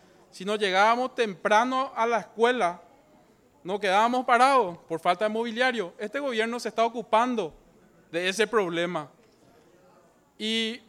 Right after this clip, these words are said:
por lo que dijo el vicepresidente de la República,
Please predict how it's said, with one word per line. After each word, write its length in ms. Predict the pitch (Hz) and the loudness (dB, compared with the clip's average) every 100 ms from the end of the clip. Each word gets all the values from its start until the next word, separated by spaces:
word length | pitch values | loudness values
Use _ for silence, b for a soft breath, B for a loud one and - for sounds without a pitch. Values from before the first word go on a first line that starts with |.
| - | 0
por 160 | 226 | 2
lo 140 | 240 240 | 2 2
que 140 | 226 | 0
dijo 360 | 220 233 277 277 | 0 0 4 6
el 340 | 277 277 - _ _ _ _ - | 6 0 -10 _ _ _ _ -12
vicepresidente 680 | 247 262 254 254 254 240 | -6 -4 -4 -6 -6 -4
de 40 | 269 | -2
la 80 | 269 | 0
República, 720 | 277 247 240 240 240 240 | -2 -4 -4 -4 -4 -4